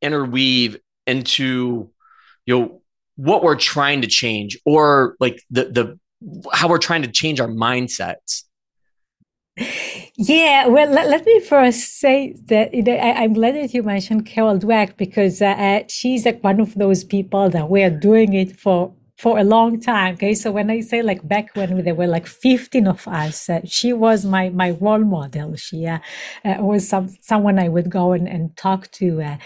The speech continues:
Speaker 2: uh, in conferences, in, in meetings, because she was doing, uh, uh, research in motivation. And her idea was that people can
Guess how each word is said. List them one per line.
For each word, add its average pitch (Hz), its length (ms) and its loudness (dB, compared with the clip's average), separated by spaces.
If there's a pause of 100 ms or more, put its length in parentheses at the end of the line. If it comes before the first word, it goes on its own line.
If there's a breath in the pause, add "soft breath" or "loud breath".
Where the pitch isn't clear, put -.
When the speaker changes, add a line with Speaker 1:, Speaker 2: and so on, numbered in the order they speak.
(320 loud breath)
Speaker 2:
uh, 185 180 0
in 185 180 -2
conferences, 190 720 -2
in, 175 160 -2
in 170 200 -2
meetings, 185 360 0
because 175 280 -8
she - 280 -4
was 214 280 2
doing, 175 440 0
uh, 147 100 -4 (400 loud breath)
uh, 190 180 0
research 190 540 -2
in 156 100 -6
motivation. 214 680 -2 (320 loud breath)
And 220 280 0 (200)
her 330 280 2
idea 202 800 -2 (440 loud breath)
was 233 460 0
that 220 220 0 (520)
people 302 340 -2
can 220 400 0